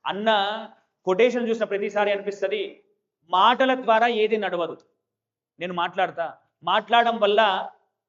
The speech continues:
మాట్లాడడం వల్ల ఈరోజు ఇట్లా ఉండాలి అని చెప్తే నడవదు. దాన్ని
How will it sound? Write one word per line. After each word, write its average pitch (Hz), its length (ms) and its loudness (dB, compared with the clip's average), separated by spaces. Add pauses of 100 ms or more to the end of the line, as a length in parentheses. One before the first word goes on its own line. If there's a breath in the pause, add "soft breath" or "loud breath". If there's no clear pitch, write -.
(240)
మాట్లాడడం 220 640 0
వల్ల 208 580 0
ఈరోజు 208 220 0
ఇట్లా 208 180 0
ఉండాలి 208 500 0
అని 202 100 -8
చెప్తే 196 220 -4
నడవదు. 190 680 -2
దాన్ని 233 760 -2